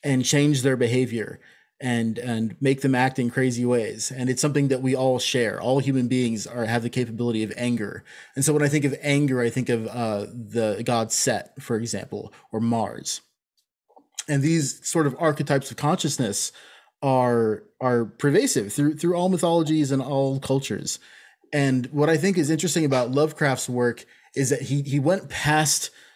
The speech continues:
the conscious archetypes and went in, it went deeper into, like, the things that may have pre-existed even, even those psychic forces. And, and maybe that's why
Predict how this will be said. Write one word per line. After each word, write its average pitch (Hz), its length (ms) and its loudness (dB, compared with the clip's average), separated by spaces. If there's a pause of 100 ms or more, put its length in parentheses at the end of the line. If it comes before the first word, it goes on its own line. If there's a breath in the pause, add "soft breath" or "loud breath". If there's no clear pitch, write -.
(240 soft breath)
the 135 160 0
conscious 143 840 0 (440)
archetypes 139 720 -2
and 143 200 0
went 143 160 2
in, 156 220 0
it 160 80 -2
went 156 280 2
deeper 147 380 0
into, 127 520 0
like, 123 200 0
the 120 140 -2 (180)
things 147 240 2
that 135 120 2
may 131 160 4
have 127 120 -2
pre-existed 135 640 0
even, 120 380 0 (380 loud breath)
even 135 260 2
those 127 220 2
psychic 110 380 -2
forces. - 560 -8 (800 soft breath)
And, 156 240 4
and 151 120 4
maybe 170 240 4
that's 143 360 2
why 117 540 0